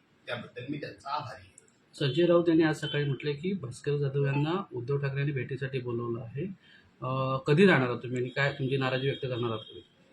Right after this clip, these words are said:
Speaker 1: मुळामध्ये ह्या नाराजीच्या बातम्या खास करून तुम्ही लोक दाखवताय, त्या चुकीच्या आहेत. मी असा माणूस नाहीये की नाराज असलो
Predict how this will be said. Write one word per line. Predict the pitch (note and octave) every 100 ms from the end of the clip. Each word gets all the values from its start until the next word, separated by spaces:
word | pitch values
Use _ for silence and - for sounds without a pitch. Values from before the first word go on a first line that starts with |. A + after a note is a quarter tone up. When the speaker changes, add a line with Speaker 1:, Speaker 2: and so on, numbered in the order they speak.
| _ _ F3+
Speaker 1:
मुळामध्ये | F#3 G3+ G3 G3+
ह्या | F#3+ G3
नाराजीच्या | F3+ D#3+ F3+ F3 F3 F3+
बातम्या | D#3 - D#3 E3 D#3 C#3+ - - - _ _ _ _ _ _ _
खास | - D3 -
करून | D#3 E3
तुम्ही | C#3+ D3
लोक | D#3 D3+
दाखवताय, | - - C#3+ D#3 A2+ - _ _ _ _ _ _ _ _
त्या | F#3
चुकीच्या | F#3+ - - G3 E3+ -
आहेत. | - - _ _ _ _ _ _ _ _ _ _ _
मी | G#3+
असा | F#3+ -
माणूस | G3+ G#3 G#3
नाहीये | G#3+ A3 A3+ G#3+ - - - _ _ _ _ _ _ _ _ _ _
की | E3+
नाराज | D#3+ D3 D#3+ E3
असलो | E3 - D#3 D3+ D3 -